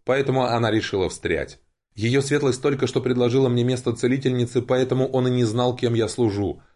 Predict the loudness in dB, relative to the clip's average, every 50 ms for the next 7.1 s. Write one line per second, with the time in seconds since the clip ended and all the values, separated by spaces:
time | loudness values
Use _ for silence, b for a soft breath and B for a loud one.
0 | b _ -4 0 0 2 0 0 -2 -2 -4 -4 -4 -2 -6 -6 -4 -4 -4 -4
1 | -2 -2 -2 0 0 0 0 0 -2 -2 -2 -4 -6 -8 b b b b -2 0
2 | 2 2 2 2 0 0 0 0 0 -2 -6 -6 -6 -6 -4 -4 -6 -6 -4 -2
3 | -2 -2 -2 0 -2 -4 0 0 0 0 0 -2 0 0 0 0 0 0 0 0
4 | -2 -2 -4 -6 -4 -4 -6 -4 -4 -6 -6 -8 -10 -14 _ _ _ _ _ _
5 | _ -4 -2 -2 -2 -2 -4 -2 -2 -6 -4 -2 -2 -2 -2 -2 -4 -4 -2 -2
6 | -2 0 -2 -2 -4 -2 -2 -2 -2 -2 -4 -4 -6 -6 -8 -10 -12 -12 -12 -14
7 | -16